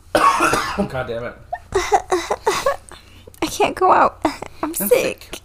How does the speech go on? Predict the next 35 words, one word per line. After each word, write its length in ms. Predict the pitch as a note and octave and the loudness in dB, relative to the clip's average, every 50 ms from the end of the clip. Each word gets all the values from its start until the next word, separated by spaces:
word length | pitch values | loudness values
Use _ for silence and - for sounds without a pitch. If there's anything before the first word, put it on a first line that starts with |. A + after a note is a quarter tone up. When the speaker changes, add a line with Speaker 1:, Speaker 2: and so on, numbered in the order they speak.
| - - - | -20 -2 4
Speaker 1:
Boo, 300 | - G#3+ G#3 G3 F#3 E3+ | 6 6 6 6 4 0
you 240 | D3+ D#3 F#3 G3 E3 | 0 0 0 0 -2
whore. 560 | - C3+ C#3+ C#3 C3+ C#3 C#3 C#3 C#3 C#3 - - - - - - E4 - - - | -2 -2 -2 0 0 2 0 0 -2 -4 -8 -12 -20 -10 -6 -6 -6 -4 -2 0
Um, 680 | D#4 E3 - - C3+ C#3 C#3+ C#3+ C#3+ C#3+ C#3 C3+ - - | 2 4 4 4 4 2 0 -2 -4 -6 -8 -10 -12 -16
Speaker 2:
<laughs> 100 | - - | -18 -10
Speaker 1:
we 140 | - C3+ D3+ | -2 2 2
have 140 | D#3 D3 C3+ | 2 2 2
gone 220 | - C#3+ D#3 F#3+ | 2 2 2 2
in 140 | A3 G#3+ G3+ | 0 0 0
on 120 | G3 G3 F3 | -2 -2 -2
freezing 340 | - C3+ C3 B2+ C3 C3+ B2+ | -4 -6 -6 -6 -6 -6 -4
days, 520 | A#2+ A2 G#2+ G#2+ A2 A2+ A2+ A2 - - - - | -4 -4 -4 -4 -4 -6 -6 -8 -10 -14 -16 -14
and 160 | B2+ B2 A#2+ | -12 -12 -10
Teffy 340 | - - C3+ B2 - D3 C#3+ | -10 -10 -12 -8 -6 -6 -4
to 80 | C3+ C3 | -4 -6
the 80 | B2+ | -8
cave, 280 | B2 - B2 A#2 A#2 A2+ | -8 -8 -8 -6 -6 -8
it's 140 | A#2+ - - | -10 -8 -6
warm 200 | A#2+ A#2 A#2 C3 | -6 -4 -4 -4
enough 240 | C3 C3+ C#3 - - | -6 -8 -8 -8 -6
that 180 | - A2 G#2 - | -6 -6 -6 -6
coats 260 | - A2 A2 - - | -10 -12 -10 -10 -10
are 60 | A#2+ | -8
not 240 | B2 A#2+ A#2+ G2 G#2 | -8 -8 -8 -8 -10
needed. 340 | G#2 G2+ G#2 G#2 G#2+ - - | -12 -10 -10 -10 -10 -12 -14
It's 140 | A2+ - | -16 -14
a 40 | - | -12
good 120 | - C#3+ C#3 | -10 -10 -10
temperature 360 | - - B2 B2 - - C3 | -10 -10 -10 -10 -10 -10 -8
to 40 | A#2 | -6
work 220 | A#2+ A#2+ A#2 A#2 | -6 -6 -6 -6
in, 100 | A2+ A2 | -10 -10
as 220 | A2+ A#2 A#2+ - | -12 -12 -12 -12
we 80 | A#2+ A2+ | -14 -14
learned. 320 | A2 A2 A#2 B2+ C#3+ - | -12 -14 -14 -14 -16 -18